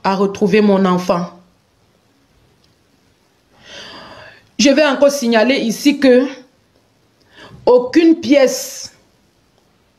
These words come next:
aucune pièce n'a encore été établie sur mon enfant, en dehors de son acte de naissance.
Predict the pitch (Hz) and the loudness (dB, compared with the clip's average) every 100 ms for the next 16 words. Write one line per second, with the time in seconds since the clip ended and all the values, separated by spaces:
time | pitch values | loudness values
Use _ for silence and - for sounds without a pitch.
0 | _ _ _ - 214 - 285 269 - 240 | _ _ _ -2 -2 0 0 0 0 0
1 | 254 233 - - - - _ _ _ _ | 2 0 -6 -14 -20 -20 _ _ _ _
2 | _ _ _ _ _ _ _ _ _ _ | _ _ _ _ _ _ _ _ _ _
3 | _ _ _ _ _ _ _ - 226 240 | _ _ _ _ _ _ _ -2 0 2
4 | 226 202 233 202 202 240 202 196 202 180 | 0 0 2 0 0 0 0 0 -2 -2
5 | 233 - 254 226 196 185 175 - 196 180 | -2 0 2 4 2 0 -2 -2 -4 -6
6 | - - _ _ _ _ _ _ - _ | -12 -20 _ _ _ _ _ _ -20 _
7 | _ - - - 202 202 208 214 240 208 | _ -20 -20 -8 -4 0 2 2 2 0
8 | 208 202 220 226 233 185 180 180 214 180 | 0 0 -2 -2 0 2 0 0 -2 -2
9 | 175 - - | -4 -8 -14